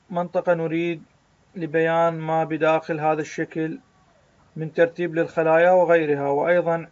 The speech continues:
هنا المسج ويندو التي هي نافذة المعلو-، أو نافذة الرسائل. وهنا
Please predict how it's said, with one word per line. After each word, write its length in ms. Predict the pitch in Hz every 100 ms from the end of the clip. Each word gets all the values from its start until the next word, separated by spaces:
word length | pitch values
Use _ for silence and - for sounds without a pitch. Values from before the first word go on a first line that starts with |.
| 165
هنا 420 | 170 170 170 185 _ _ _ _ _ _ _ -
المسج 420 | 160 185 180 160
ويندو 500 | 175 170 165 175 196 - _ _ _ -
التي 580 | 175 160 165 165 170 160
هي 220 | 170 170
نافذة 540 | 170 170 175 165 180 - - _ _ _ _ _ _
المعلو-، 400 | 175 165 170 156 160 _ 170
أو 200 | 175 185
نافذة 500 | 170 160 170 180 185 -
الرسائل. 800 | 165 151 151 165 160 151 165 190 170 _ _ _ _ _ _ _ _ _ _ _ _ _ _ _ _ _
وهنا 540 | 165 160 151 180 185